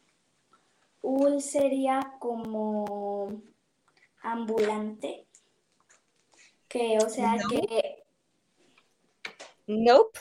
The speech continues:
Speaker 2: A ver, Nidia.
Speaker 1: ¿Ah?
Speaker 2: Nidia.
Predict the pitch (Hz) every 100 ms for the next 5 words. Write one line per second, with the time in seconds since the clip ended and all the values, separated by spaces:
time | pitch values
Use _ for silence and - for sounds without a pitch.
0 | - 226 262 285 294 285 285 359 _ _
1 | - 233 294 - - _ _ _ _ _
2 | _ _ _ _ _ _ _ _ _ _
3 | _ _ _ - 226 262 269